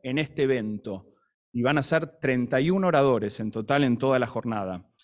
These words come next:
Como así también destacar especialmente a las empresas socias que año tras año nos apoyan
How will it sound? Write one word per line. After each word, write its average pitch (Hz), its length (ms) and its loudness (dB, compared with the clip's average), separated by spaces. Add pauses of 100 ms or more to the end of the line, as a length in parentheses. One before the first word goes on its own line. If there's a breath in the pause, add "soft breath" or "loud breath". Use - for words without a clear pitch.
(380 loud breath)
Como 131 200 4
así 175 180 2
también 170 340 4
destacar 156 400 0
especialmente 160 1080 -2
a 120 80 -4
las 120 180 -4
empresas 143 500 0
socias 185 800 0 (500 soft breath)
que 160 180 2
año 185 280 4
tras 139 260 0
año 190 540 0
nos 127 300 -4
apoyan 175 600 -2